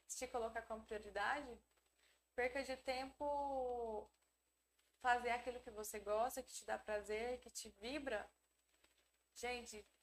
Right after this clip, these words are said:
se isso for perca de tempo, eu não sei o que mais a gente tá fazendo aqui na Terra. Então, o, pra você entender o que que é o propósito de vida,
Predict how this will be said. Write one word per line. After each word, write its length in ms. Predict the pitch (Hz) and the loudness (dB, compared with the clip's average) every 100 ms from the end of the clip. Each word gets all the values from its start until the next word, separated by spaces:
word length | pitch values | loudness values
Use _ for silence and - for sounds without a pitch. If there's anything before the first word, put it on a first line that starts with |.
| - | -10
se 160 | - | -6
isso 160 | 233 - | -2 0
for 140 | 254 | 0
perca 340 | 247 233 233 240 | 2 0 0 -4
de 100 | 220 | -4
tempo, 300 | 233 214 214 | -4 -4 -6
eu 80 | 220 | -6
não 80 | |
sei 460 | 240 - 233 226 214 | -6 -2 -2 -2 -8
o 60 | - | -12
que 80 | 233 | -8
mais 180 | 220 220 | -4 -4
a 40 | |
gente 140 | 214 - | -6 -8
tá 100 | - | -8
fazendo 260 | 214 208 | -4 -4
aqui 140 | 214 220 | -4 -4
na 120 | 220 | -4
Terra. 320 | - 208 202 - _ _ _ _ _ _ _ _ _ _ _ _ _ _ _ _ _ _ _ _ _ _ _ _ _ _ _ _ | -2 -4 -4 -18 _ _ _ _ _ _ _ _ _ _ _ _ _ _ _ _ _ _ _ _ _ _ _ _ _ _ _ _
Então, 540 | - 269 339 302 247 - | 6 8 8 6 4 -2
o, 920 | 240 233 262 277 277 277 269 262 247 - | -2 0 0 -2 -2 -2 -2 -2 -6 -2
pra 120 | 269 | 0
você 260 | 247 262 302 | 2 4 2
entender 720 | 359 349 277 247 240 294 320 | 2 -2 -2 0 2 4 2
o 40 | |
que 140 | 302 254 | 0 -4
que 100 | - | -4
é 60 | 247 | -6
o 60 | |
propósito 680 | 247 220 220 240 277 311 262 | -2 -4 -2 2 2 2 -4
de 180 | 220 220 | -8 -10
vida, 540 | 220 254 294 294 214 | -8 -4 -4 -2 -4